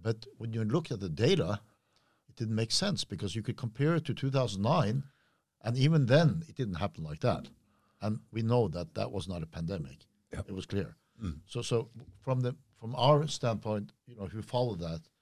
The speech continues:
Speaker 1: in
Speaker 2: Mm.
Speaker 1: Norway,
Speaker 2: Mm.
Speaker 1: we couldn't believe it very much. It was something, but it was, un-, but of course, it's something new. There were so many things coming out. So anyways, that, that we also reacted, a lot of us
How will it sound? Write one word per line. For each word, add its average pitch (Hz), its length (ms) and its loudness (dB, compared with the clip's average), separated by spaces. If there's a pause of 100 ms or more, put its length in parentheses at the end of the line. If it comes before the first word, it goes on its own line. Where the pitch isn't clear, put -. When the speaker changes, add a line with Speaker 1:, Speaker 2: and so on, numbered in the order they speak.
(240)
Speaker 1:
in 85 80 0
Speaker 2:
Mm. - 40 2
Speaker 1:
Norway, 104 460 4 (200)
Speaker 2:
Mm. 78 140 0 (380)
Speaker 1:
we 104 100 -14
couldn't 107 320 0
believe 107 280 2
it 87 120 -8
very 87 160 -4
much. 76 340 -8 (380)
It 107 60 -8
was 110 140 0
something, 113 480 0
but 113 240 -4
it 151 140 4
was, 147 300 2 (120)
un-, 147 200 -2
but 120 140 -6
of - 140 -8
course, 156 280 0
it's 127 100 -2
something 160 340 0
new. 139 300 4
There 101 140 -4
were 101 60 -6
so 131 180 -4
many 127 180 0 (380)
things 117 160 -6
coming 110 240 0
out. 90 320 0 (720)
So 95 240 -6
anyways, 87 400 -2
that, 98 160 -4 (140)
that 113 260 -4
we 123 200 0
also 110 340 0
reacted, 95 540 0
a 90 140 -18
lot 101 100 0
of 85 100 -4
us - 380 -6